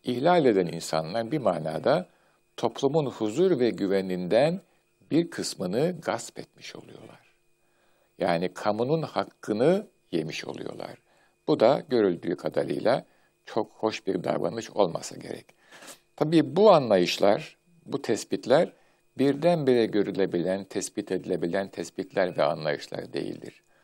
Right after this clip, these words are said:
Uzun vadede zaman içerisinde bunlar anlaşılır. Şöyle düşünmek icap eder diye tahmin ediyorum. Diyelim ki bir toplumda bir takım ahlaki kurallar var. Toplumun yüzde beşi bu kurallara uymuyor.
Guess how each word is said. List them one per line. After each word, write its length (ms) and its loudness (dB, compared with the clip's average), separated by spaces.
Uzun 340 0
vadede 440 2
zaman 340 2
içerisinde 580 -8
bunlar 320 -4
anlaşılır. 440 -6
Şöyle 360 4
düşünmek 460 -2
icap 340 -2
eder 340 0
diye 320 0
tahmin 360 -6
ediyorum. 460 -4
Diyelim 260 0
ki 140 -2
bir 100 2
toplumda 480 0
bir 100 -6
takım 240 0
ahlaki 520 0
kurallar 480 -2
var. 280 0
Toplumun 480 -2
yüzde 360 2
beşi 340 0
bu 80 -2
kurallara 460 2
uymuyor. 600 -2